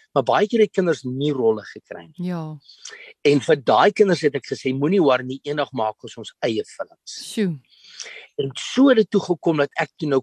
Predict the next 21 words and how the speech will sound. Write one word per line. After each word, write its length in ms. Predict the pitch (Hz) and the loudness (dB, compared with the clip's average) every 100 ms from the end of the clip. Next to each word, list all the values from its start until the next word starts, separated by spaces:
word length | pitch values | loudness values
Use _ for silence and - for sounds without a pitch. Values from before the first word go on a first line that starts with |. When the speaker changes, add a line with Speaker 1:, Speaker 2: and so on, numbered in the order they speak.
| - | -2
Speaker 1:
kinderfilms 680 | - 220 208 - 151 135 - | 0 2 2 0 -6 -6 -10
begin 300 | 113 - 113 | -14 -12 -6
maak 260 | 98 98 | -4 -4
het. 140 | - 101 | -6 -6
Langgras, 760 | 107 127 147 - 143 135 - | -2 0 -2 -4 -2 -4 -2
Simpson 380 | - 143 - 135 | -4 -4 -2 -4
het 120 | 123 | -4
die 100 | - 117 | -6 -4
muscles 420 | 110 120 - 120 | -2 -2 -4 -10
gehad 280 | - 120 113 - | -4 -2 -2 -8
nie 100 | 117 | -18
in 100 | 104 | -6
populariteit. 840 | 147 - 131 113 107 _ 175 127 - _ | -4 -2 -2 -2 -4 _ -2 -2 -6 _
Speaker 2:
Mm. 360 | 233 247 240 190 170 151 - - - | -4 -2 -2 -2 -6 -10 -20 -20 -6
Speaker 1:
Maar 300 | 156 160 160 _ _ _ _ - | 0 0 0 _ _ _ _ -2
as 160 | 269 | -2
jy 180 | 349 320 | 0 2
'n 140 | 226 147 | 2 -2
laerskoolfilm 880 | 120 135 170 - 185 - 175 160 131 | -4 -2 -4 -8 -10 -8 -6 -6 -6
maak, 500 | 101 95 - - - _ _ _ - - - | -10 -12 -20 -20 -20 _ _ _ -20 -14 -2
dan 180 | 175 | 0